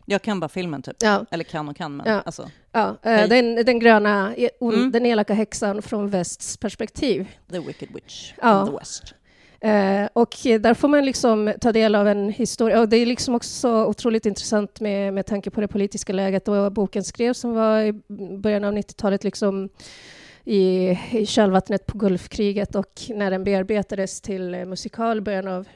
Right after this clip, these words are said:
Speaker 2: tjugohundratalet efter, eh, elfte september. Eh, hur, hur otroligt skicklig den berättar en historia om, ehm, politisk radikalisering, en, eh,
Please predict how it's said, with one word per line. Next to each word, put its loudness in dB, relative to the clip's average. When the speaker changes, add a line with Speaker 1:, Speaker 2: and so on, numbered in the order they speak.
Speaker 2:
tjugohundratalet -4
efter, -10
eh, -14
elfte -10
september. -4
Eh, -8
hur, 2
hur -2
otroligt -2
skicklig -2
den 0
berättar -2
en -2
historia -4
om, -4
ehm, -4
politisk -2
radikalisering, -2
en, -4
eh, -2